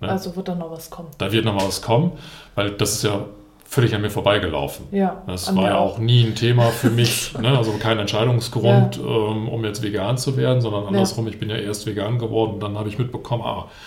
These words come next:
Speaker 1: es
Speaker 2: Es
Speaker 1: gibt
Speaker 2: gibt
Speaker 1: ja
Speaker 2: ja
Speaker 1: Tierrechtsbewegungen,
Speaker 2: <laughs>
Speaker 1: ja?
Speaker 2: Genau.
Speaker 1: Äh, man möge mir verzeihen, ähm, aber es ist tatsächlich eher so andersrum gewesen und deswegen finde ich das jetzt ganz spannend, aber mal zu sehen, wie lange gibt's denn da eigentlich so eine Historie?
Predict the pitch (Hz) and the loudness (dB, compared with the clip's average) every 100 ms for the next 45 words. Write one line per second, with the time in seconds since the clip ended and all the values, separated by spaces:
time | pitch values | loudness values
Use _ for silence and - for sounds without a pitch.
0 | - - - 190 - 143 - 101 90 196 | -20 -14 -6 0 4 4 6 4 6 6
1 | 180 85 - 110 95 98 95 92 87 110 | 6 4 -2 -2 0 0 2 0 2 2
2 | 165 - - 202 175 - - - 107 107 | 2 -2 -4 -2 -4 -8 -4 2 4 4
3 | 95 117 120 123 123 117 117 - 107 156 | 4 4 8 8 8 6 2 0 4 4
4 | 214 - - - 143 160 156 170 - 135 | 2 -2 -8 -2 2 4 2 0 0 0
5 | 143 135 131 123 131 123 123 127 123 - | 2 2 0 -2 -2 -2 0 -2 -2 0
6 | 120 110 113 113 135 135 147 139 123 123 | 0 2 0 0 0 0 0 0 0 0
7 | 123 113 110 113 - 117 113 113 107 104 | 0 0 -4 -4 -4 -4 -4 -6 -8 -8
8 | 98 104 - 101 - - 110 101 101 101 | -6 -8 -6 -6 -6 -4 -4 -4 -6 -8
9 | 110 104 107 104 101 107 101 101 101 135 | -6 -2 0 0 -4 -4 -2 -2 -6 -4
10 | - 104 87 98 90 95 87 87 - 110 | -2 -2 -2 -6 -8 -8 -6 -8 -4 -4
11 | 101 80 | -4 -6